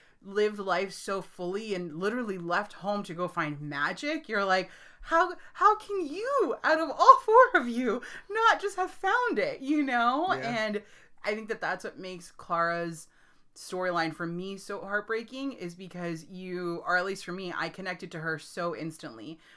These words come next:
Speaker 1: where I was like, "Yes, she's leaving home and she's, she knows that magic exists in the world and she wants to experience it and she wants to see it and she gets so much of what she wants, but at the end of the day, it's still not enough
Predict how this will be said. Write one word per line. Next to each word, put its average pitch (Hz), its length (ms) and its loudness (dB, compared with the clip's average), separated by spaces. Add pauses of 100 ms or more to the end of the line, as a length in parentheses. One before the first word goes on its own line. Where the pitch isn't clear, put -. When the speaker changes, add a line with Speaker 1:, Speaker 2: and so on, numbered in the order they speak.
(100)
Speaker 1:
where 180 100 -4
I 190 60 2
was 185 120 -4
like, 175 220 -2
"Yes, 196 320 -4
she's 175 260 -10
leaving 190 240 -10
home 190 380 -4
and 185 100 -8
she's, 185 300 -14 (240)
she - 160 -14
knows 214 460 -2
that 202 260 0
magic 202 420 -4
exists 190 460 -8
in 196 80 -10
the 190 100 -6
world 180 440 -2
and 175 100 -6
she 190 140 -12
wants 185 320 -6
to 185 80 -8
experience 180 640 -6
it 170 200 -6 (220)
and 185 120 -10
she 196 140 -12
wants 185 300 -2
to 180 100 -14
see 190 240 -8
it 165 180 -4
and 175 140 -8
she - 160 -14
gets 185 280 -6
so 190 220 -6
much 185 240 -8
of 170 200 -10
what 165 180 -8
she 170 160 -10
wants, 160 320 -4
but 170 160 -8
at 151 140 -6
the 160 100 -8
end 160 100 -8
of 147 120 -8
the 156 80 -8
day, 151 160 -8
it's 131 180 -12
still 160 180 -10
not 139 160 -8
enough 110 300 -12